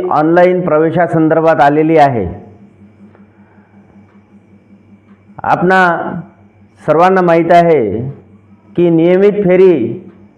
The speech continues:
तीन ही सुरू झालेली आहे आणि विद्यार्थ्यांनी दिनांक बावीस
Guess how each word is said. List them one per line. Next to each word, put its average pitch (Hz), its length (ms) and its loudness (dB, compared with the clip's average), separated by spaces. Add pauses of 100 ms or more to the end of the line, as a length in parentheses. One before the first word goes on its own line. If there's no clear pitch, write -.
(800)
तीन 160 360 0 (540)
ही 170 120 0
सुरू 180 300 -2
झालेली 185 380 4
आहे 175 320 4 (840)
आणि 185 580 -2
विद्यार्थ्यांनी 180 840 0 (1000)
दिनांक 175 520 0 (800)
बावीस 180 520 2